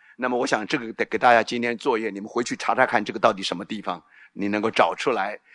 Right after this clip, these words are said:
那当然，有的人就觉得很纳闷，怎么可能那个时候，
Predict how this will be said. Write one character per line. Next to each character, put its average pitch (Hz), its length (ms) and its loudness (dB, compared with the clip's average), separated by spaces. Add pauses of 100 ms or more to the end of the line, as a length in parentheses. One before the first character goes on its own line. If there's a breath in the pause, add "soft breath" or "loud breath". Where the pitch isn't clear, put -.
(180 loud breath)
那 156 100 -2
当 214 200 6
然， 151 260 2 (300 soft breath)
有 131 200 4
的 202 160 8
人 156 200 8
就 147 120 4
觉 127 220 2
得 123 80 0
很 110 260 -4
纳 131 200 6
闷， 120 260 2
怎 120 160 0
么 165 120 2
可 120 260 0
能 107 340 -4
那 185 100 0
个 143 120 -4
时 - 180 -6
候， 117 280 -2